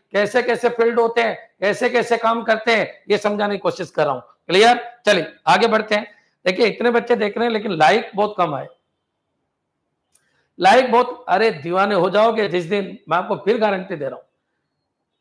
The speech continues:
जिसने एक बार class देख ली अंबिका classes की,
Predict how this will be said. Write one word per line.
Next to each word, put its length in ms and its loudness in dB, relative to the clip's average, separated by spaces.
जिसने 420 0
एक 180 0
बार 160 4
class 280 2
देख 260 -2
ली 140 -2
अंबिका 380 -2
classes 500 0
की, 380 -6